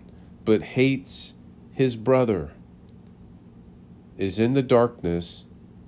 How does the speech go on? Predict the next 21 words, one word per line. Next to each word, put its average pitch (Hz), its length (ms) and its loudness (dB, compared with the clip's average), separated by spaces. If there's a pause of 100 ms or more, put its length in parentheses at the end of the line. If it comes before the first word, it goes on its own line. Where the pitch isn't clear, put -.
(140)
until 110 360 0
now. 98 560 -2 (800)
The 101 80 0
one 123 220 6
who 127 180 0
loves 120 640 2
his 87 220 0
brother 87 360 -2
remains 107 760 -2
in 98 100 0
the 110 140 2
light, 113 420 0 (580)
and 101 140 -2
there 120 180 6
is 123 140 0
no 98 160 2
cause 98 400 2
for - 180 -6
stumbling 98 640 -2 (560)
in 110 160 4
him. 98 560 -2